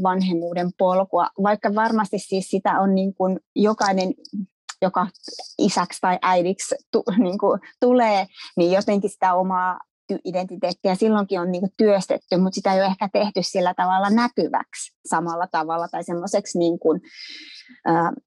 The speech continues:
osittain myös tietyllä tavalla semmoiseksi kulutukseenkin liittyväksi, niin kuin, äh,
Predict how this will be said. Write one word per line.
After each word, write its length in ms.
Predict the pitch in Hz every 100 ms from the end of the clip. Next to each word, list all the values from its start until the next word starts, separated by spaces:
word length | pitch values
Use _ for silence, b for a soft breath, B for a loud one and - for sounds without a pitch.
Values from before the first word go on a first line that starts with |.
| - - - - - _ _ -
osittain 440 | 190 202 190 208 208
myös 180 | 226 -
tietyllä 280 | 220 208 196
tavalla 300 | 196 185 185
semmoiseksi 520 | 185 180 185 - _
kulutukseenkin 1080 | 190 180 170 180 180 - - 180 196 180 170
liittyväksi, 720 | 175 185 165 156 - - 165
niin 240 | 170 135
kuin, 240 | 185 175
äh, 440 | 190 160 196 175